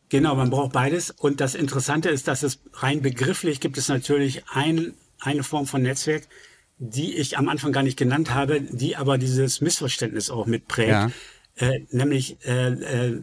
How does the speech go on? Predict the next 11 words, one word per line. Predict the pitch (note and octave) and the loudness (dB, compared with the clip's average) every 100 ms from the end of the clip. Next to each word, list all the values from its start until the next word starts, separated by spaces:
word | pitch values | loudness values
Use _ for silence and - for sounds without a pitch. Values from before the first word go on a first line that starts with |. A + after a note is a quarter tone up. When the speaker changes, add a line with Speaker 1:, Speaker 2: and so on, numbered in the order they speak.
| - | -8
Speaker 1:
Netzwerk | C3 B2 E3+ - C#3 C#3+ C3+ | -2 0 2 0 0 -2 0
im | D3 | 0
Sinne | A#2+ D#3 D3 | 2 2 0
von | - C3+ A2+ | -2 0 0
Seilschaft, | B2+ C#3 E3 - D3 C3+ - - | 2 0 0 -2 -2 -4 -10 -2
männerbündische | B2+ F3+ D3+ C3+ D3+ C3+ - A#2 | 2 2 2 0 0 0 -2 0
Seilschaften. | C3 C3+ A2 G2+ F#2+ - F#2 | 2 4 4 4 2 -6 -6
Speaker 2:
Ja. | F#2 | 0
Speaker 1:
Das, | C3+ - - | 0 0 -4
äh, | C3 B2+ A#2+ - - - - - | -2 0 -2 -8 -16 -18 -20 -2
und | C#3 C3+ C3+ | 2 2 2